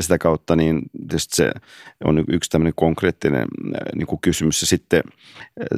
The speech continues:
joka heijastuu sitten sit moneen, että naiset ehkä on siinä mielessä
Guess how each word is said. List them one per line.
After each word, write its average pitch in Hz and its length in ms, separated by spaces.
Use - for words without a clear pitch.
joka - 160
heijastuu 87 500
sitten 80 320
sit - 120
moneen, 78 380
että 67 200
naiset 82 320
ehkä 85 240
on 92 100
siinä 92 200
mielessä 87 380